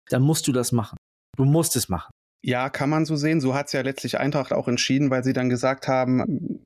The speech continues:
Speaker 2: das ist die wirtschaftliche Vernunft, wir müssen das machen. Aber aus sportlicher Sicht finde ich's schon, ja, zumindest fragwürdig.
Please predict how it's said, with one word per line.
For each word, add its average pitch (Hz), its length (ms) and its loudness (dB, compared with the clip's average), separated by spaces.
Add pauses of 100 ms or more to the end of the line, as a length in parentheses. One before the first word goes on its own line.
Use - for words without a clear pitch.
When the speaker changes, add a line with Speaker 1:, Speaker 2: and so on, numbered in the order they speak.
Speaker 2:
das 123 140 -2
ist 135 180 -2
die 127 120 0
wirtschaftliche 135 540 -2
Vernunft, 135 400 0
wir 123 80 0
müssen 139 280 2
das 120 200 -2
machen. 120 400 0 (560)
Aber 131 500 -2
aus 127 100 -2
sportlicher 139 640 -2
Sicht 135 300 -4
finde 143 240 2
ich's 135 160 0
schon, 135 880 2
ja, 131 240 0
zumindest 139 480 0
fragwürdig. 117 640 -2